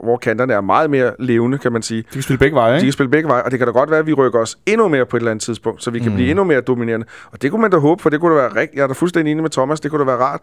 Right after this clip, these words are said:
Speaker 1: at se nogle spillere, der kan udfordre på højt niveau. Det kunne også, jeg kunne rigtig godt tænke mig, at vi havde flere sp-, det, det synes jeg, jeg har sagt det før, men jeg siger det lige igen.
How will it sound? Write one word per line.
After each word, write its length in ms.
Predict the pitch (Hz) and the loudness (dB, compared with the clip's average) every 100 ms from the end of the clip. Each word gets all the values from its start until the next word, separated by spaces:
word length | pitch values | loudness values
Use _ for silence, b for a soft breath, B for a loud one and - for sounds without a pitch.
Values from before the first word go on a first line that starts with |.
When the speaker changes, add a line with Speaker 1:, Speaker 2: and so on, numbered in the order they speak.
| B B B - | B B B -6
Speaker 1:
at 100 | - | -2
se 160 | 156 | 0
nogle 160 | 156 143 | 0 -2
spillere, 280 | - 139 147 | 0 0 0
der 80 | |
kan 140 | 135 135 | 0 2
udfordre 380 | 135 143 143 123 | 2 2 -2 -2
på 60 | |
højt 200 | 123 127 | -2 -2
niveau. 180 | 139 123 | -2 -4
Det 140 | 135 127 | -4 -2
kunne 120 | 123 | -2
også, 160 | - - 117 | -2 -6 -6
jeg 100 | 147 | -4
kunne 140 | 151 | -2
rigtig 180 | 147 147 | -2 0
godt 140 | 143 | -2
tænke 220 | 139 135 | 0 -4
mig, 100 | 139 | -4
at 60 | 127 | -4
vi 40 | 127 | -2
havde 120 | 117 | -2
flere 180 | 131 143 | -2 -4
sp-, 180 | - - | -6 -16
det, 100 | 139 B B | -18 B B
det 80 | 143 | -2
synes 120 | 170 | 2
jeg, 100 | 185 - - - | 2 0 -14 -4
jeg 60 | 135 | -2
har 40 | |
sagt 160 | 139 143 | 0 -2
det 80 | 156 | 2
før, 140 | 143 | 2
men 40 | 135 | 2
jeg 80 | |
siger 120 | 135 147 | -2 -2
det 60 | |
lige 120 | 143 | 0
igen. 120 | 127 | 0